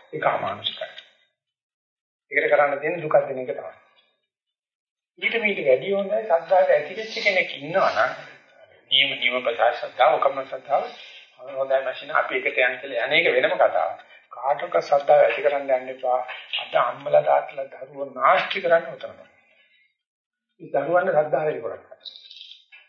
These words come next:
තමන්ගේ අම්මලා තාත්තලා ශ්‍රද්ධාව ඇති කරන්න හදනවා. බුද්ධ ආගම නැහැ කියන්නේ බුද්ධ ආගම අඳුරලා දෙනවා. මේක අමානුෂිකයි. මේක අපේ වැඩක් නෙවෙයි. අපිට තියෙන යම් කෙනෙකුට ශ්‍රද්ධාව ඇති වෙන ආකාරයට අපි හැසිරෙනවා.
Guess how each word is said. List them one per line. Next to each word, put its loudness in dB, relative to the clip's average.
තමන්ගේ -4
අම්මලා 4
තාත්තලා -2
ශ්‍රද්ධාව -2
ඇති -2
කරන්න -10
හදනවා. -20
බුද්ධ -2
ආගම 4
නැහැ 4
කියන්නේ 2
බුද්ධ -10
ආගම 4
අඳුරලා 0
දෙනවා. -10
මේක -12
අමානුෂිකයි. -10
මේක -6
අපේ 0
වැඩක් 6
නෙවෙයි. -6
අපිට -6
තියෙන -2
යම් 2
කෙනෙකුට -10
ශ්‍රද්ධාව 0
ඇති 0
වෙන -18
ආකාරයට 4
අපි 2
හැසිරෙනවා. 0